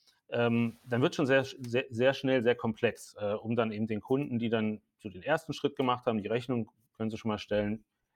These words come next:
dann auch wirklich weiterzuhelfen. Und, ähm, auf der anderen Seite ist es aber nicht so, dass, ähm, kleine Unternehmen sehr viel bereit sind, dafür zu bezahlen.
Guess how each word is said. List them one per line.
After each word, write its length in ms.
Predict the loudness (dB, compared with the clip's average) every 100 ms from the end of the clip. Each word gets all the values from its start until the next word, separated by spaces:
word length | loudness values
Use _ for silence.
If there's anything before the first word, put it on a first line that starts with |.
| _
dann 140 | 2
auch 100 | 4
wirklich 260 | 2 2 2
weiterzuhelfen. 840 | 4 4 2 -2 -6 -6 -12 -18 _ _ -20 -20 -20 -10
Und, 460 | 2 4 4 0 -12 _ _ _ _ _ _ _ _ -20 -2
ähm, 380 | 2 4 2 0
auf 140 | -2 2
der 100 | 2
anderen 200 | 2 4
Seite 220 | 4 4
ist 100 | -4
es 120 | -2
aber 180 | 2 2
nicht 140 | 2
so, 140 | 2 2
dass, 360 | 2 0 -8
ähm, 240 | 0 2 2
kleine 280 | 2 2 2
Unternehmen 680 | 0 2 2 2 0 -4 -20 -20 -10
sehr 340 | 0 4 4
viel 200 | 2 2
bereit 320 | 6 6 4
sind, 180 | 0 0
dafür 260 | 0 0 -2
zu 100 | -2
bezahlen. 460 | -4 -6 -6 -8